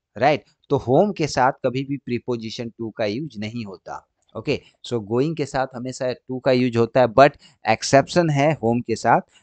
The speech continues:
नहीं यूज़ होता, तो ये आप हमेशा ध्यान रखिएगा। So लड़के क्रिकेट नहीं खेल रहे हैं, लड़के क्रिकेट नहीं खेल रहे हैं,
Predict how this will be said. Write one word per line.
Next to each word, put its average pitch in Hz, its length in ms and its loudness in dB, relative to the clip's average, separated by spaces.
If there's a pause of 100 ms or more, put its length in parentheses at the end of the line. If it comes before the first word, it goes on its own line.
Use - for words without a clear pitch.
(120)
नहीं 113 260 0
यूज़ 101 220 -2
होता, 95 220 -4
तो 107 160 -8
ये 131 100 6
आप 117 300 4
हमेशा 101 380 -4
ध्यान 104 340 -2
रखिएगा। - 440 -14 (300)
So 151 360 2 (220)
लड़के 143 500 6
क्रिकेट 139 560 2
नहीं 113 280 0 (100)
खेल 120 240 4
रहे 104 260 4
हैं, 92 200 -6 (100)
लड़के 120 460 4
क्रिकेट 131 760 0
नहीं 117 300 0
खेल 120 320 2
रहे 104 240 4
हैं, 127 260 2